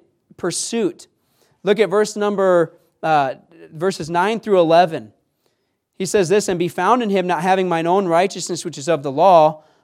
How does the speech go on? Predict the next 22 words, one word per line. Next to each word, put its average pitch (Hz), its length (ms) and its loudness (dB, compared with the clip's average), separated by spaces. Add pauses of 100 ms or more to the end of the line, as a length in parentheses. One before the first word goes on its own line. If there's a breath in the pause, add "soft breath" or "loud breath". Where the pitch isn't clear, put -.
but 147 140 -6
that 196 220 2
which 190 160 0
is 170 140 -6
through 233 320 -6
the 220 100 2
faith 214 360 -2
of 175 140 -4
Christ, 190 360 0
the 160 100 -6
righteousness 170 540 -2
which 165 120 -12
is 147 80 -14
of 143 140 -6
God 165 280 0
by 151 140 -2
faith, 180 380 -8
that 165 100 -2
I 170 80 4
might 180 260 -2
know 202 260 0
him, 196 320 -4